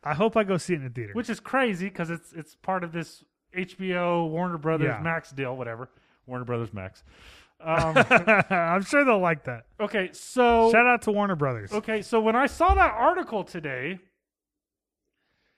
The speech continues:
Speaker 2: they were calling it a giallo.
Speaker 1: Yes.
Speaker 2: Okay? I'm gonna keep going, and I'll get to my point. Okay, the new Danzig movie,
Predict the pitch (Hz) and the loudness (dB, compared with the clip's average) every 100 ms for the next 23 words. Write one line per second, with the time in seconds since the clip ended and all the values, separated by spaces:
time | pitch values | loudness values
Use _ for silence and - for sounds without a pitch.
0 | _ _ _ _ _ _ - 185 294 339 | _ _ _ _ _ _ -4 2 2 0
1 | - 233 233 247 277 294 339 370 415 370 | -2 2 2 2 -2 0 6 8 8 6
2 | 208 123 - _ _ _ _ _ _ _ | 4 0 -10 _ _ _ _ _ _ _
3 | _ _ _ - 220 156 - - 202 226 | _ _ _ -2 0 0 -6 -4 -2 2
4 | 233 330 277 _ _ _ _ _ _ _ | 2 2 -4 _ _ _ _ _ _ _
5 | _ _ _ _ _ _ - 175 220 269 | _ _ _ _ _ _ -8 -4 -2 -4
6 | 226 247 185 180 185 185 185 220 220 214 | 0 2 2 -2 -2 -2 -2 -4 -4 -8
7 | - 185 123 _ _ _ _ _ _ _ | -4 -6 -6 _ _ _ _ _ _ _
8 | _ - 214 208 147 _ _ _ _ - | _ -8 -6 -4 -6 _ _ _ _ -8
9 | 180 277 349 339 240 254 302 220 185 143 | -6 0 -2 0 0 0 -2 -4 -8 -6
10 | 143 131 120 131 | -6 -6 -10 -14